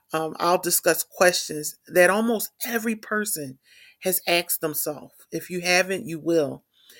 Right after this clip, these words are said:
And then we will explore through the Word of God what God says and who He says that you are.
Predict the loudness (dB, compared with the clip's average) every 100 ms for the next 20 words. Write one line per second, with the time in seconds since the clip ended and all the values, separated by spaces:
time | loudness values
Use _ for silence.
0 | -20 -10 0 2 6 8 6 4 0 2
1 | 2 2 0 -4 2 4 6 4 4 -2
2 | -2 -2 0 0 0 -2 -2 0 -4 -4
3 | -6 -6 -6 _ _ _ 4 4 0 -2
4 | -4 -2 -4 -6 -12 _ _ -20 -8 -2
5 | -2 -2 -6 -8 -4 0 2 0 0 -2
6 | -2 -8 4 4 4 -10 -6 -6 -6 -14